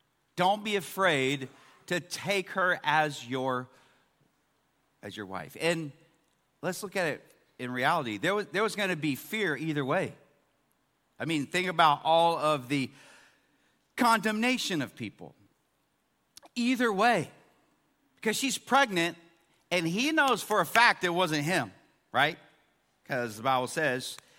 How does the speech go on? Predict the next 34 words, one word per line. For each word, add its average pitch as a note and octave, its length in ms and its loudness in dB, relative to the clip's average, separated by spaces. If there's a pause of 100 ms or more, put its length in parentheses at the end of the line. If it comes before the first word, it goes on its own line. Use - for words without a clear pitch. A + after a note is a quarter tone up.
(420)
they G#2+ 680 -6 (160)
had G#2+ 180 -10
not G#2 420 -4 (480)
had G2+ 200 -10
sexual A2 340 -8
relations B2 440 -8
until G2 280 -10
this G2+ 320 -14 (580)
time, G#2 300 -4
and A2+ 140 -10
so F#2+ 260 -10
she's F#2 220 -14
a E2+ 40 -16
virgin. C#3 520 -4 (100)
How C#3+ 260 -8
could A2+ 200 -14
this F#2+ 160 -14
happen? C#3+ 500 -8 (1120)
And, G#2+ 400 -8
um, G2+ 420 -6 (1160)
he's B2 160 -12
wrestling C#3+ 320 -4
through C3 160 -6
this A2 160 -10
decision, A2 420 -8
"How G#2 180 -6
am C3+ 100 -4
I B2+ 80 -4
going G#2+ 300 -10
to, G2+ 500 -10 (680)
uh, F#2+ 400 -10
do G#2+ 160 -10
this?" G2+ 220 -10
And, F#2+ 320 -8